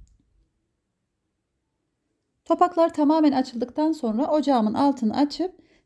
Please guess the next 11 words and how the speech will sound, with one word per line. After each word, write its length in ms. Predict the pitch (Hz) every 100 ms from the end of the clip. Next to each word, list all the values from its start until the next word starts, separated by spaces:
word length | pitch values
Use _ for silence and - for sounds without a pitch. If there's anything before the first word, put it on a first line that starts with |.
| -
devamlı 420 | 339 277 220 202
karıştırarak 800 | - 302 285 - 208 233 320 - _ _ _
şöyle 260 | - 240
sosum 360 | 233 311 302 240
kaynayıp 460 | 240 277 226 214 -
kıvam 300 | 277 240 240
alana 320 | 277 233 214
kadar 300 | 214 254 311
karıştırma 500 | 277 240 - 202 220
işlemini 400 | 254 214 196 254
sürdürüyorum. 880 | - 254 214 214 196 185 269 370